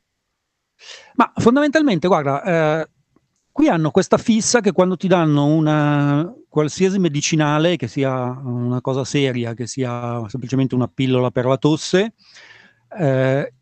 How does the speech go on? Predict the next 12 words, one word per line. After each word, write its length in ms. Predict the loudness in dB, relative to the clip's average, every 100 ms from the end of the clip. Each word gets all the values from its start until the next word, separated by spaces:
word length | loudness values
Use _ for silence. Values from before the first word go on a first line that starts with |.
| -4
metton-, 440 | -2 0 0 -2
ci 120 | 0
mettono 320 | 0 0 0 2
dentro 420 | 2 0 0 2
anche 240 | 2 0
tutto 260 | -6 -4 -4
ciò 240 | 2 0
che 140 | 2 -4
serve 520 | 0 0 0 0 0
a 140 | 0 0
combattere 800 | -2 0 0 -2 -2 0 2 0
gli, 400 | 0 -2 -2